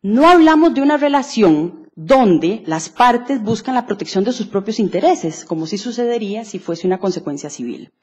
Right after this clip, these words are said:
ni puede disponerse de la acción. De allí que debamos entender que el comiso es una medida de derecho público, que incluso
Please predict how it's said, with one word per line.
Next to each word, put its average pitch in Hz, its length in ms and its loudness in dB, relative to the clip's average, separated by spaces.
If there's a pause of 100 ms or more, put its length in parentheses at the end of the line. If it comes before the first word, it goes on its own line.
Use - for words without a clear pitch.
(240)
ni 170 160 2
puede 285 400 6
disponerse 151 580 -2
de 151 100 -6
la 135 100 -10
acción. - 460 -14 (480)
De 185 140 2
allí 285 420 4
que 262 360 2
debamos 180 480 2
entender 233 560 0
que 254 80 0
el 247 60 -4
comiso 202 280 -4
es 240 120 -10
una 226 120 2
medida 226 380 0
de 220 80 -2
derecho 185 420 -6
público, 254 600 2 (340)
que 233 140 4
incluso 208 760 4